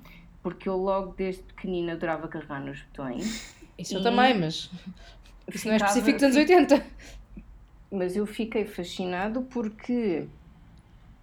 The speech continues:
Speaker 1: eu pude fazer a transição do que era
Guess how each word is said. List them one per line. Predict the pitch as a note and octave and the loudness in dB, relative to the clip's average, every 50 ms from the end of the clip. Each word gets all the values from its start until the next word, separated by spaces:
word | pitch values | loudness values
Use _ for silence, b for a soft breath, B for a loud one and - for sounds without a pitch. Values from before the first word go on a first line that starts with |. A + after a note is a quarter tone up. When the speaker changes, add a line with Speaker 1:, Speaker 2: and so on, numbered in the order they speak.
| - - - - - | -20 -20 -20 -12 -4
Speaker 1:
eu | F3 F3 F3 F3 F3 F3 - | -2 0 0 0 -2 -6 -10
pude | - F3+ F3+ F#3+ G3+ F3+ F3 F3 - - - | -6 -4 -2 -2 -2 -2 -4 -8 -10 -14 -18
fazer | - - - F3 E3 F3 G3+ G3 F3+ F3 | -10 -4 -4 -4 -2 0 -2 -2 0 -2
a | D#3+ | -4
transição | - F#3+ D#3 D#3 D#3 E3 E3 E3 - - - F3 D#3+ D#3 F3+ G#3+ B3+ C4+ | -4 -4 -6 -4 -4 -4 -6 -6 -6 -8 -6 -4 -2 -2 0 0 -2 -2
do | A#3+ A3+ | -2 -4
que | G#3+ A3 - - G#3+ G#3+ G#3+ | -6 -8 -8 -4 -2 0 2
era | G3 F3 D#3 D3 | 2 2 2 0